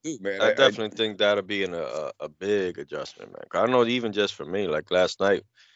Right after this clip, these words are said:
Speaker 2: my wife went away. She takes, um, a trip around this time of year with, with a friend of hers. And, um, they do, like, a little Christmassy town or whatever. Normally just an overnight,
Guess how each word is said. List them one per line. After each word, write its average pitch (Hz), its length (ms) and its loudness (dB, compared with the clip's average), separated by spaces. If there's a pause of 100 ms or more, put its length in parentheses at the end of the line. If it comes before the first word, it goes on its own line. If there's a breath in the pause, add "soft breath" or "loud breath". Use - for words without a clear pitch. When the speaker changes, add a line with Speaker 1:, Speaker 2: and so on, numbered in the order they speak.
(240 soft breath)
Speaker 2:
my 92 120 2
wife 90 280 2
went 87 120 -4
away. 90 220 2
She - 140 -10
takes, - 320 -2
um, 80 360 -6 (480)
a - 40 -6
trip - 300 -2
around 82 260 -4
this 82 140 -10
time 87 280 -4
of 80 60 -14
year 87 400 -2 (160)
with, 85 260 -6
with 76 120 -8
a 71 40 -12
friend 113 240 0
of - 80 -2
hers. 82 360 -4 (220)
And, 101 220 4
um, 87 340 0 (420 soft breath)
they - 80 -4
do, 151 100 2
like, 113 180 4
a 95 40 -4
little 92 160 -2
Christmassy - 480 -10
town 90 300 -6
or 87 80 -6
whatever. 85 340 -4
Normally 131 300 -4
just 101 200 0
an 78 100 -8
overnight, 82 520 -4